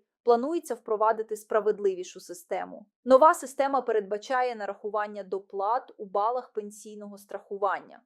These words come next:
Це означає, що розмір доплати залежатиме від того,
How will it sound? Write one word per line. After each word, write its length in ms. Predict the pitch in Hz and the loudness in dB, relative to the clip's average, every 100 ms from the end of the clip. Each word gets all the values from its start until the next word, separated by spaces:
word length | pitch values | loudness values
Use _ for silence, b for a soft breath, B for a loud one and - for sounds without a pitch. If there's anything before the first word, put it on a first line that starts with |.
| _ _ | _ _
Це 160 | 269 | 2
означає, 720 | 262 254 247 - 269 269 262 | 2 0 -12 -6 -4 -2 -4
що 240 | 247 - 233 | -8 -4 0
розмір 380 | 247 247 226 | 0 -2 -10
доплати 720 | 202 214 233 240 302 302 180 196 | -6 -6 -2 0 0 -2 -10 -6
залежатиме 720 | 220 220 214 214 208 214 196 | -2 0 0 -2 -12 -12 -8
від 180 | 196 202 | -10 0
того, 400 | 277 294 240 | 0 4 4